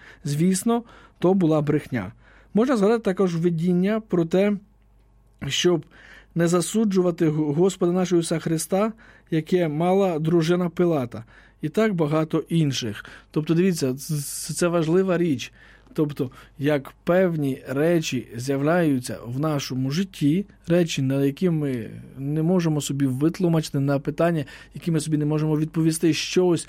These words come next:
що до конкретного моменту не було, е, треба собі задати питання, чи це від Бога, чи це від диявола. І для того Тереса завжди казала, що в-,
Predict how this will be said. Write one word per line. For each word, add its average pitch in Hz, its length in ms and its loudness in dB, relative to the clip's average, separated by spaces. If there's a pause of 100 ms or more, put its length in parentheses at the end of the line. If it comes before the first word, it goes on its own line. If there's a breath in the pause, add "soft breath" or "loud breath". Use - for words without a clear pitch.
(160 loud breath)
що - 140 -4
до 147 80 0
конкретного 160 600 -2
моменту 143 760 -2
не 156 200 -2
було, 185 520 2 (680 soft breath)
е, 156 160 0
треба 175 280 0
собі 165 160 0
задати 156 300 0
питання, 147 640 0 (440 loud breath)
чи 131 420 0
це 120 500 -2
від 123 320 0
Бога, 160 520 0 (640 soft breath)
чи - 120 -4
це 170 220 2
від 147 160 2
диявола. 104 540 -2 (380 loud breath)
І - 40 -2
для 165 80 2
того 226 240 2
Тереса 160 1040 0
завжди 143 600 0
казала, 151 520 0
що 135 300 -2
в-, 127 220 -10